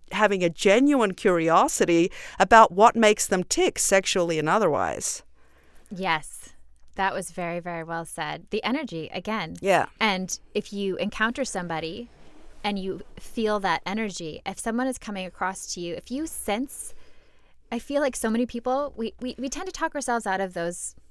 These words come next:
Speaker 2: instincts. And I know
Speaker 1: Yes.
Speaker 2: that you're so wonderfully gifted, not only intuitively yourself, but encouraging people to connect with that. If you feel that feeling that somebody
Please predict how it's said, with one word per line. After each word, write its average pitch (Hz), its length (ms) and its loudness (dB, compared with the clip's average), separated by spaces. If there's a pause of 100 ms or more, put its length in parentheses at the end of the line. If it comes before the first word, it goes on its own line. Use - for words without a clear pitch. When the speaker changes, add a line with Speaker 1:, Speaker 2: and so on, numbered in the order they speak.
(140)
Speaker 2:
instincts. 190 600 -6
And 202 140 0
I 202 40 4
know 208 60 8
Speaker 1:
Yes. 185 260 4
Speaker 2:
that 190 80 -4
you're 196 140 -2
so 208 760 -2
wonderfully 190 420 -6
gifted, 180 540 -6 (480)
not 214 280 2
only 196 240 -6
intuitively 185 480 -6
yourself, 196 420 -4
but 180 180 -4 (440)
encouraging 214 580 -4
people 170 420 -10 (260)
to 220 120 -6
connect 196 480 -6
with 185 200 -8
that. - 500 -6 (580)
If 240 160 -6
you 311 140 -6
feel 254 400 -4
that - 180 -2
feeling - 560 -10
that 160 180 -10
somebody 208 400 -4